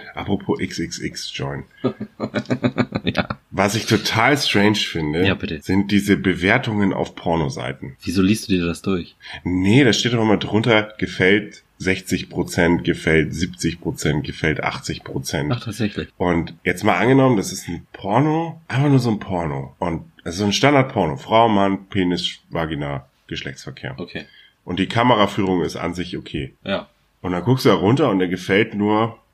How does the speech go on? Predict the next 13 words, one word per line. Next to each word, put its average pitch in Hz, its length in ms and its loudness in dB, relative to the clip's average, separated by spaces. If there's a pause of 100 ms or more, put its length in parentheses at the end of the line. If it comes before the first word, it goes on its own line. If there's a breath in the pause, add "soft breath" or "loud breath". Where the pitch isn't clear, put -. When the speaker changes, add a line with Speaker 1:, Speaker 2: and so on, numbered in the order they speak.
(200)
Speaker 1:
keine 95 200 -4
Ahnung, 85 200 0
siebzig - 440 -4
Prozent. 101 540 0 (100)
Speaker 2:
Ja. 90 220 0
Speaker 1:
Aber 92 300 -8
was - 280 -6
genau 135 360 6
gefällt 127 400 0
diesen 113 200 0
dreißig 110 440 -2
Prozent 156 500 0
nicht? - 360 -8